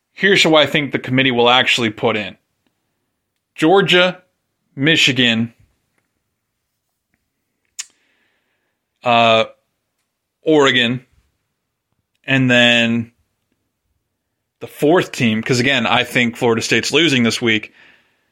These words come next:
The fourth team, I think they would find a way.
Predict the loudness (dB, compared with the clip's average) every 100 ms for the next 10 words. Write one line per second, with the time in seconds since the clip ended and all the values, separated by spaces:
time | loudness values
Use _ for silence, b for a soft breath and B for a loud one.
0 | b b b b _ _ -14 -2 2 2
1 | 0 -4 -2 0 0 -2 -8 _ _ _
2 | _ _ _ _ _ _ _ _ _ _
3 | -2 -2 0 0 2 2 2 0 0 2
4 | 2 2 0 0 -2 -4